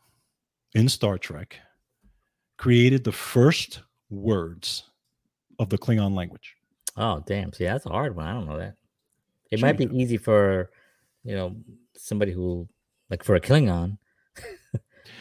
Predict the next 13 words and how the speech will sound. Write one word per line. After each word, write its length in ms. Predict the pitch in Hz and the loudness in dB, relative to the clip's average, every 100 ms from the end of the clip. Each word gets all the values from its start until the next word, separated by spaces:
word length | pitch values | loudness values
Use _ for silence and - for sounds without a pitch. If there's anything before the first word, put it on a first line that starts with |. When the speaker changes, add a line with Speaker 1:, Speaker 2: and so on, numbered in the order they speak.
| - - - - | -20 -20 -6 4
Speaker 1:
But 140 | 127 | 4
here's 260 | 120 143 117 | 6 4 0
the 40 | |
thing. 380 | - 143 90 82 - _ _ _ | -4 -4 -4 -8 -20 _ _ _
This 120 | 110 | -10
person 560 | - 139 123 - 123 131 - | -4 -2 -2 -2 -4 -6 -10
was 460 | 95 98 107 - - _ _ _ | -6 -4 -4 -8 -16 _ _ _
an 120 | 104 | -4
actor 300 | 95 - 104 | -4 -4 -4
on 140 | 90 90 | -4 -6
Star 240 | - 156 | -6 -6
Trek. 220 | - - _ _ _ _ _ _ _ _ _ _ _ _ _ _ _ _ _ _ _ _ _ _ _ _ _ _ _ _ _ _ | -8 -16 _ _ _ _ _ _ _ _ _ _ _ _ _ _ _ _ _ _ _ _ _ _ _ _ _ _ _ _ _ _
Speaker 2:
Hmm. 300 | 127 110 80 | -10 -8 -10